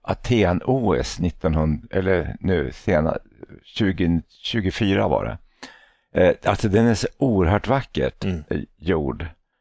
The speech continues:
Speaker 1: Eh, d-, där de har liksom anime-,
Speaker 2: Det är
Speaker 1: ja,
Speaker 2: det här när de, när de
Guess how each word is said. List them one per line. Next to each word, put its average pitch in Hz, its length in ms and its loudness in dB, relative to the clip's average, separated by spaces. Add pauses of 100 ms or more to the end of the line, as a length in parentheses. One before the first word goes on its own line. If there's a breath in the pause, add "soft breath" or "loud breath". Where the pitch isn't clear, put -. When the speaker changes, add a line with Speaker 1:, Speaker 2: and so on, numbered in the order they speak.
(200)
Speaker 1:
Eh, 60 260 0
d-, 87 200 -2
där 95 160 4
de 95 100 2
har 90 500 2
liksom 82 340 -2
anime-, 101 600 2 (160)
Speaker 2:
Det - 60 -10
är - 60 -10 (440)
Speaker 1:
ja, 123 180 4
Speaker 2:
det 123 80 6
här 123 120 4
när 117 140 2
de, 113 60 4
när 123 60 0
de 120 80 2